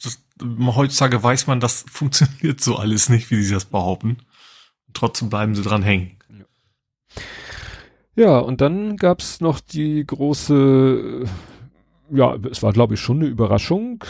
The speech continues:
Speaker 2: in Hessen. Da wurde ja gewählt und alle gingen irgendwie davon aus, ja, ja, machen wir weiter sch-, schwarz-grün. Ne? War ja in Hessen, wie viele Jahre? Zehn Jahre?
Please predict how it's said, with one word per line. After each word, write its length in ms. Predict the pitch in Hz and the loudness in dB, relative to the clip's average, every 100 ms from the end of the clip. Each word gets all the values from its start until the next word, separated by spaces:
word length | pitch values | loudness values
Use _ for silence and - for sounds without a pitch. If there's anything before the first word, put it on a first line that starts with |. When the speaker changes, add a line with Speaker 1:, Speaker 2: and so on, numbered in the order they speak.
| - | -10
Speaker 2:
in 200 | - 120 | -4 0
Hessen. 600 | 85 101 110 - 190 220 - | 4 4 2 -2 -6 -8 -14
Da 440 | 131 117 110 107 | -20 -10 -4 0
wurde 200 | 113 110 | 2 2
ja 100 | 104 | 0
gewählt 680 | 101 95 104 117 214 233 - _ - | 0 -2 2 4 2 -2 -16 _ -12
und 440 | 123 107 98 - _ _ _ _ _ _ - 82 - | -8 -8 -12 -20 _ _ _ _ _ _ -20 -20 -12
alle 360 | 113 131 127 | 4 6 6
gingen 220 | 113 120 | 4 0
irgendwie 280 | 120 117 113 | 2 -2 0
davon 260 | 113 110 107 | 0 0 0
aus, 260 | 110 147 | -2 -2
ja, 80 | 107 | -2
ja, 360 | 101 113 135 110 104 98 98 | 2 4 4 2 -2 -8 -8
machen 460 | 104 110 104 101 92 | -2 -2 -2 -8 -6
wir 160 | 107 | -4
weiter 600 | 101 107 123 117 113 117 - 104 _ 76 | 0 2 4 4 2 0 -6 -14 _ -20
sch-, 200 | 117 127 - | -20 -20 -14
schwarz-grün. 720 | - 104 - - 104 117 226 _ _ _ _ _ _ _ _ _ | -2 -2 -2 0 4 4 2 _ _ _ _ _ _ _ _ _
Ne? 140 | 143 190 | -4 -2
War 140 | - 101 | 2 4
ja 120 | 123 | 6
in 80 | 139 | 4
Hessen, 440 | 123 147 180 190 - _ - | 4 2 0 -4 -6 _ -6
wie 120 | 117 | -6
viele 200 | - 165 | -4 0
Jahre? 400 | 160 160 170 220 _ _ _ _ _ | 2 2 2 -2 _ _ _ _ _
Zehn 320 | - 117 135 | -2 0 2
Jahre? 400 | 165 170 180 220 | 2 2 0 -4